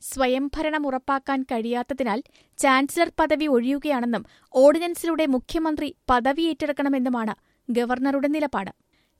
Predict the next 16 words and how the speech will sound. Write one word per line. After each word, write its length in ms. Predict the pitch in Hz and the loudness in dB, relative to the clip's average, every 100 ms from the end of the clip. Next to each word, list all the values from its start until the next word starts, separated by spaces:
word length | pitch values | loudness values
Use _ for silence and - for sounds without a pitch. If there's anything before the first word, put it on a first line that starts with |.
| - | 4
കണ്ണൂർ 340 | 311 339 415 | 6 6 0
സർവകലാശാല 800 | 440 440 415 403 392 381 381 339 330 | 0 0 0 0 0 0 2 2 4
വൈസ് 300 | 294 277 - | 2 0 0
ചാൻസലർ 460 | 330 320 - 302 302 _ | -4 -4 -4 -6 -6 _
ഡോക്ടർ 340 | 254 254 - 302 | 0 0 0 -4
ഗോപിനാഥ് 640 | 226 262 285 330 330 320 302 | 0 0 0 -2 -2 -2 -4
രവീന്ദ്രനെ 480 | 269 269 269 262 262 - _ | -4 0 0 -2 -4 -10 _
പുനർനിയമിച്ചതിനെതിരായ 1200 | - 294 302 294 339 349 330 311 320 254 262 294 294 | 0 2 2 0 -4 -4 -6 -4 -2 -2 0 0 0
അപ്പീൽ 320 | 226 - 202 262 _ _ | -4 -6 -10 -10 _ _
പന്ത്രണ്ടിന് 560 | 262 262 302 330 294 311 - | 0 0 -2 -4 -4 -6 -4
ഡിവിഷൻ 420 | 208 254 277 330 294 | -2 -2 -2 -2 0
ബെഞ്ച് 260 | 226 - | 0 -2
പരിഗണിക്കും. 560 | - 214 190 175 - - _ _ _ _ _ _ | -4 -4 -4 -10 -10 -12 _ _ _ _ _ _
ഒന്നാം 340 | 240 254 311 330 | 4 6 6 4
എതിർകക്ഷിയായ 680 | 302 294 320 - 339 302 294 | 2 0 -4 -2 0 4 2
ചാൻസലർ 580 | - 277 214 233 247 | 2 -2 0 -2 -2